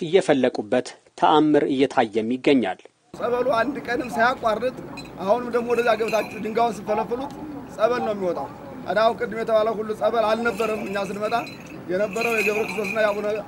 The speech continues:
Speaker 2: አረጋዊ ጸበል ነው። ከዚያ የተክለ ሃይማኖት ጸበል ነው መጀመሪያ የጀመርነው። ከዚያ በኋላ እንግዲህ ቅድም የተነገሩት ጸበላት ሁሉ በጣም ፈልተዋ-፣ ፈልቀዋል። ሌላም ጸበል ደግሞ ሌላም ጸበል አለ እዚያ አካባቢ ላይ ገና ያልፈ-፣ ያልፈላ፣ እዚህ ኢትዮጵያ ውስጥ የሌለ ጎንደር ብቻ ያለ አንድ ጸበል አለ።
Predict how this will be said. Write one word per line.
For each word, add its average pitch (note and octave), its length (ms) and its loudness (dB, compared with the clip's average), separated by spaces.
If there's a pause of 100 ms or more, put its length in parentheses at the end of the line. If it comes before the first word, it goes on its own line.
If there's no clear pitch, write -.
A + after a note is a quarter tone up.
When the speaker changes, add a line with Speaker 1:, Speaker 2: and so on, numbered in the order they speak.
(100)
Speaker 2:
አረጋዊ F#3+ 500 -2
ጸበል G#3 400 -2
ነው። F3+ 160 -4
ከዚያ A3 260 0 (180)
የተክለ F3+ 300 -6
ሃይማኖት G3 320 -4
ጸበል G#3 240 -4
ነው G3+ 80 -6
መጀመሪያ G#3 360 -2
የጀመርነው። A3 440 -4
ከዚያ A3+ 220 -2
በኋላ A3+ 200 2
እንግዲህ A3 220 -6
ቅድም G#3+ 200 -4
የተነገሩት G#3 500 -4 (440)
ጸበላት G#3 420 0
ሁሉ G#3 200 -4
በጣም G3 300 -6
ፈልተዋ-፣ G#3 420 -2
ፈልቀዋል። G3+ 480 0 (520)
ሌላም A#3 340 4
ጸበል A#3 300 0
ደግሞ A3+ 260 -2
ሌላም A3 300 2
ጸበል A3+ 260 0
አለ G#3 180 0
እዚያ G3 180 -2
አካባቢ G#3 240 0
ላይ G3+ 120 0
ገና G3 180 -4
ያልፈ-፣ F#3+ 340 -4
ያልፈላ፣ F#3+ 400 -4 (240)
እዚህ F3+ 200 -8
ኢትዮጵያ G#3 340 -4
ውስጥ G#3 180 -2
የሌለ G#3 280 -6
ጎንደር A3 360 0
ብቻ G3 200 -10
ያለ G3+ 220 -2
አንድ G3 180 -4
ጸበል F#3+ 260 -4
አለ። G3 160 -2